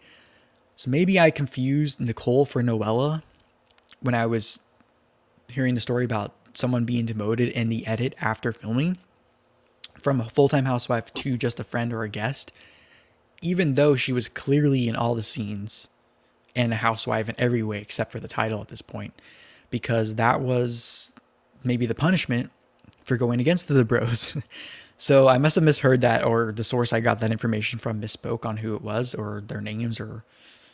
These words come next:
their names are so close sounding, Noella and Nicole, that maybe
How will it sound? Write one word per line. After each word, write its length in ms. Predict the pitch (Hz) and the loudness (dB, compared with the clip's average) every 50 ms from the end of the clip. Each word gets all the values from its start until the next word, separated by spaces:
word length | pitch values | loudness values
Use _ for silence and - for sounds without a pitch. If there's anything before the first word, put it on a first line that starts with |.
| _ _ | _ _
their 100 | - 113 | -10 -6
names 220 | 113 117 117 113 | -4 -4 -2 -2
are 60 | 113 107 | -4 -4
so 140 | - 117 | -4 -6
close 280 | 113 - - 120 110 - | -6 -4 -6 -6 -6 -4
sounding, 420 | - - 113 113 113 110 113 113 | -4 -2 -2 0 0 0 0 0
Noella 480 | 110 110 110 110 110 110 113 110 110 110 | 0 0 2 2 2 2 2 2 0 -2
and 160 | 107 104 104 | -2 -4 -6
Nicole, 400 | 101 107 - - 117 113 113 113 | -8 -8 -2 0 0 0 0 0
that 240 | 107 104 104 104 - - _ _ _ _ _ _ _ _ _ _ _ _ _ _ _ _ _ - - - - | -2 -4 -8 -10 -14 -20 _ _ _ _ _ _ _ _ _ _ _ _ _ _ _ _ _ -18 -16 -16 -6
maybe 380 | - 131 117 110 113 110 107 - | -4 -4 -4 -2 -4 -6 -8 -10